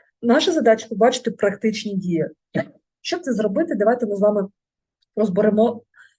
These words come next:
як завжди, слова словникові, да, щоб розуміти, як це пов'язано з цим розумінням, е, до чого нас, е, практично спонукає апостол і Господь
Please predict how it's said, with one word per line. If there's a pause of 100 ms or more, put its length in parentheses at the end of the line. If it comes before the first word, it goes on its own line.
(120)
як
завжди,
слова (540)
словникові,
да,
щоб
розуміти, (320)
як
це
пов'язано
з
цим
розумінням, (340)
е,
до
чого
нас,
е, (500)
практично
спонукає
апостол (800)
і
Господь